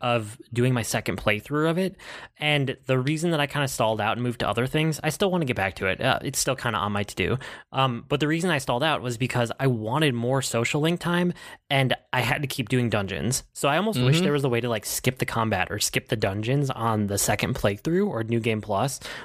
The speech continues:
Speaker 1: or even just, like, looking ahead to Persona six. If they want to do half of the amount of combat and dungeons and double the amount of social
Speaker 2: Mm-hmm.
Speaker 1: links,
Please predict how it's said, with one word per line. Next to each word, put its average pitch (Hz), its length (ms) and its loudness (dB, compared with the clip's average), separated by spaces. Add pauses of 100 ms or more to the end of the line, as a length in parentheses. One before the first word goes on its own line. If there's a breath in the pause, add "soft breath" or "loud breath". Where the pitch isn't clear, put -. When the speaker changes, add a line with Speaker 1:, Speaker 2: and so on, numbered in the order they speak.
(120 loud breath)
Speaker 1:
or 160 220 2
even 190 340 0
just, 147 160 -4
like, 151 140 0
looking 127 280 2
ahead 120 160 2
to 117 80 -2
Persona 117 420 0
six. - 460 0 (560 loud breath)
If 165 160 -2
they 143 160 4
want 180 300 0
to 147 80 -6
do 160 160 2
half 139 400 -2
of 139 120 -2
the 135 120 2
amount 117 300 0
of 120 100 -4
combat 107 420 0
and 117 160 0
dungeons 117 500 0
and 120 220 -2
double 110 300 0
the 139 120 0
amount 127 200 0
of 117 80 -4
social 104 320 0
Speaker 2:
Mm-hmm. 214 80 6
Speaker 1:
links, 180 240 0